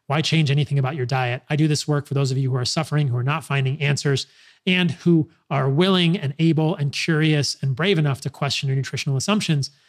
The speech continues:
and hopefully find freedom from that suffering. So with that, I will wrap up this podcast. I hope it's helpful. If you know someone with prediabetes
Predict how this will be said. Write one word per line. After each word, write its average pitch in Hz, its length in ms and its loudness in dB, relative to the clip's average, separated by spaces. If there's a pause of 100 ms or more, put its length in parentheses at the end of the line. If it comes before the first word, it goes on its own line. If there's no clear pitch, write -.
(160)
and 139 100 -2
hopefully 139 280 -2
find 127 280 -4
freedom 131 240 -2
from 131 140 -6
that 117 100 -4
suffering. 120 460 -6 (500)
So - 140 0
with 160 160 2
that, 175 360 0
I 151 40 -2
will 143 140 4
wrap 160 240 0
up 156 140 -2
this 151 120 -2
podcast. 196 680 -2
I 139 60 -4
hope 135 100 0
it's 143 120 -6
helpful. 180 480 0
If 135 100 -4
you 151 80 2
know 165 180 4
someone 170 300 0
with 143 100 -4
prediabetes 156 720 0